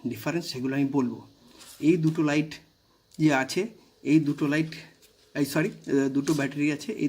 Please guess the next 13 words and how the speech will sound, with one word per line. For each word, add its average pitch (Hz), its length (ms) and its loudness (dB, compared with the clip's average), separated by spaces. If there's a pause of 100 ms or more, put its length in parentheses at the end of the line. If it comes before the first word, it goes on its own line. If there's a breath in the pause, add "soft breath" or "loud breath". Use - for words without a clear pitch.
দুটো 156 200 0
ব্যাটারিকে 160 460 0
দেখো - 220 -8
আমি 151 140 0
কি 147 140 -6
সুন্দর, 151 220 0
আহ, - 840 -6 (160)
পরপর 156 300 -2 (100)
দুটো 151 200 -2
ব্যাটারি 143 360 -2
দিচ্ছি, 156 260 -6 (580)
ঠিক 190 220 -6
আছে? - 120 -10